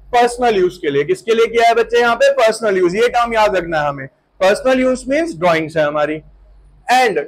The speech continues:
twenty five thousand of office use। और ट्वेंटी फाइव थाउजेंड किसके लिए निकाले हैं हमने? Office use के लिए। तो अब entry के अंदर देखो change क्या आता है इन दोनों words की वजह से। देखिए यहाँ पे,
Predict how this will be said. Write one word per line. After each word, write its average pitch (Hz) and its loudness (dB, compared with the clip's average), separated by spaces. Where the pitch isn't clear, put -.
twenty 233 0
five 262 0
thousand 240 2
of 262 0
office 196 0
use। 143 -8
और 220 -4
ट्वेंटी 233 -2
फाइव 254 2
थाउजेंड 254 2
किसके 254 -4
लिए 262 2
निकाले 247 2
हैं 254 2
हमने? 254 0
Office 185 0
use 185 -4
के 196 -4
लिए। 185 0
तो 196 0
अब 233 0
entry 233 -2
के 254 -2
अंदर 254 0
देखो 240 -2
change 240 0
क्या 226 0
आता 208 2
है 226 2
इन 240 -2
दोनों 220 2
words 185 2
की 165 -8
वजह 139 0
से। 160 -12
देखिए 170 -4
यहाँ 127 -6
पे, 131 -14